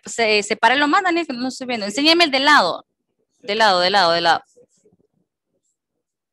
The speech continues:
Mm. Usted puede elevarlo un poquito más todavía, Daniel.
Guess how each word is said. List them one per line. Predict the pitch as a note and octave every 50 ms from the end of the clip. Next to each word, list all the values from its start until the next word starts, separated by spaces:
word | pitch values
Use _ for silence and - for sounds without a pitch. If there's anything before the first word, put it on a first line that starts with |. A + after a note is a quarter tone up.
| _ _ _ _ _ _ _ _ _ _ _ _
Mm. | F#3+ F3+ F3+ F3 E3+ E3+ E3+ E3 D#4 _ _ F#4+ G4 F#4+ _ D5+ _ _ _ _ _ G#4 _ _ _ _ _ _ _ _ _ _ _ _ _ _ _ _ - -
Usted | - B3+ A3+ C#4 C4+ C4+
puede | D4 D4+ D4
elevarlo | D4 D4 C4+ A#3 B3 B3+ C4+
un | B3 A#3
poquito | B3+ - A#3+ - - A#3
más | A#3 A#3+ A#3
todavía, | - A3 G3 G3 G3+ G3+ F#3 F3
Daniel. | E3 D#3 D3+ C#3+ - -